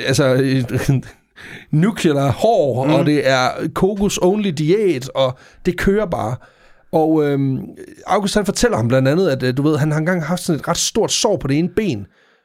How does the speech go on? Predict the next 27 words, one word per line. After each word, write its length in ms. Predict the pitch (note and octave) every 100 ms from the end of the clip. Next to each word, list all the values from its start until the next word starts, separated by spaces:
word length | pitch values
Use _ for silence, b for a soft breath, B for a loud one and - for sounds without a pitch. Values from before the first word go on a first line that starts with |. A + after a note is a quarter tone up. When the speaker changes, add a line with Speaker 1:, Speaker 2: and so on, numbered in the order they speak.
| b
Speaker 1:
øh, 100 | C#3+
og 60 | C#3+
det 80 |
er 40 | F3+
simpelthen 200 | A3+ F#3
gået 220 | D3 B2+
væk, 260 | F3+ - - -
da 60 | C#3+
han 160 | C3 B2+
dropper 240 | C3 D#3
alt 160 | C#3 C3
andet 220 | C3 C#3
mad 160 | A#2+
og 100 | C#3
kun 140 | - D#3
spiser 220 | C#3 A2+
kokos. 400 | - A#2 A#2 - - B B B B B _ C#3
Øh, 240 | B2+ B2
og, 80 | D3 E3+
og 100 | G#3
det 100 | A3+
tror 200 | A#3 C3+
Heinrich 340 | D#3 D#3+ C3
hundrede 220 | - G3+
procent 220 | B2 B2 A2
på. 200 | A2 -
Speaker 2:
Okay. 220 | E3+ D#3+